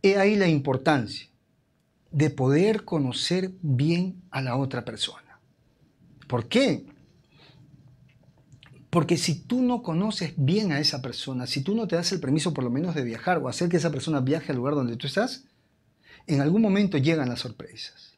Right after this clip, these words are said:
Ahora, hay un tipo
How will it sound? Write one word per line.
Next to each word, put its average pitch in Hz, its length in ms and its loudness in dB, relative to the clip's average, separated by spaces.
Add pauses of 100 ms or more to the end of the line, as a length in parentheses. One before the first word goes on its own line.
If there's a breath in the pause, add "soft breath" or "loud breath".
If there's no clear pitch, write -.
(440)
Ahora, 143 160 -2 (1000 loud breath)
hay 254 200 4
un - 380 2
tipo - 560 0